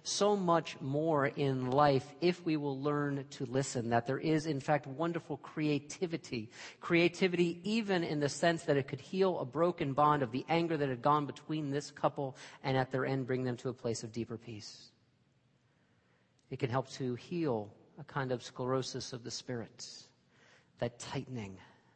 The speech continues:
that locking down, helping to bust that open and to open up our being.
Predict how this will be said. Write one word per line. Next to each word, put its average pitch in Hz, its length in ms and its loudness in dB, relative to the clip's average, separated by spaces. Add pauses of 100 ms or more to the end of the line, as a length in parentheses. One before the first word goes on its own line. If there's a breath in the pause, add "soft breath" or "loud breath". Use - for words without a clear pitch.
(140)
that 127 160 -6
locking 120 480 2
down, 107 440 -8 (880 soft breath)
helping 135 320 -6
to 117 100 -10
bust 120 300 0
that 117 120 -2
open 117 320 -4 (720)
and 107 120 -12
to 104 260 -8 (120)
open 113 340 -6
up - 300 -6 (580)
our 98 220 -8
being. 104 260 -10